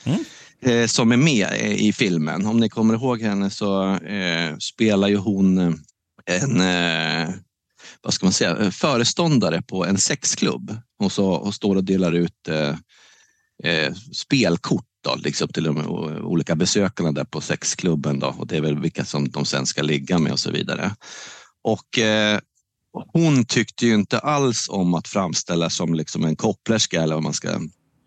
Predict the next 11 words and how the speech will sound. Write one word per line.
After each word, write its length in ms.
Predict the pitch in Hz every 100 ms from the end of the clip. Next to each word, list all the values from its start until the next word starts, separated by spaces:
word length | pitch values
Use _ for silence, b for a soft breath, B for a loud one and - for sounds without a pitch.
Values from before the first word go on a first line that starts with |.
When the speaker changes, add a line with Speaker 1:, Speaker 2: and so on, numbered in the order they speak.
| -
Speaker 1:
Ja. 260 | - 110 104
Speaker 2:
kalla 260 | 101 90 85
det 100 | 87
för. 260 | - 85
Och 140 | 87 92
speciellt 460 | 107 98 117 110
inte 240 | 110 - 95
med 340 | 82 87 85
sitt 180 | - 87
eget 340 | 82 73 85
namn. 560 | 120 120 - 80 101